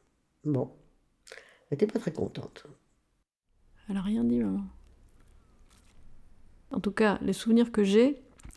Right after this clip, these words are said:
Speaker 2: c'est qu'elle revenait à la maison pendant le moment où ils étaient séparés pour chercher du vin, des trucs, pour aller chercher des trucs dans l'appartement. Et là, j'avais l'impression d'une petite fille qui vient chourer des trucs et, euh, pour, pour, euh, pour partir ailleurs, et, mais il n'y avait pas, euh,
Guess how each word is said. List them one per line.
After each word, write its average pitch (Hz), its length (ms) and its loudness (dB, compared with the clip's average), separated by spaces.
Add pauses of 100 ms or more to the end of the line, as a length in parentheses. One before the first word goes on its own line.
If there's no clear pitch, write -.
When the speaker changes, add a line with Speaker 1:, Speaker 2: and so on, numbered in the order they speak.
(400)
Speaker 2:
c'est - 180 0
qu'elle 202 220 8
revenait 262 580 8
à 202 120 2
la 196 120 4
maison 220 380 6
pendant 214 260 4
le 208 80 4
moment 202 220 4
où 202 40 2
ils 196 60 2
étaient 190 140 -2
séparés 214 440 -2
pour 240 180 0
chercher - 360 4
du 220 200 6
vin, 214 320 8
des 208 120 8
trucs, 220 280 4
pour 202 100 0
aller 190 60 2
chercher 185 240 0
des 214 60 2
trucs 214 160 0
dans 202 80 0
l'appartement. 185 480 -4 (100)
Et 208 60 6
là, 226 120 6
j'avais 202 220 4
l'impression 190 420 -2
d'une 180 160 -6
petite 220 280 -2
fille 214 140 -2
qui 196 100 -8
vient 180 220 -6
chourer 240 300 2
des 208 100 2
trucs - 340 -8 (1000)
et, 220 220 10
euh, 180 520 6
pour, - 220 -4 (180)
pour, 185 240 -2
euh, 175 180 2
pour 175 200 -6
partir - 400 0
ailleurs, 202 380 4
et, 226 60 6
mais 196 100 6
il 196 40 4
n'y 190 80 6
avait 185 140 2
pas, 254 360 2
euh, 185 760 0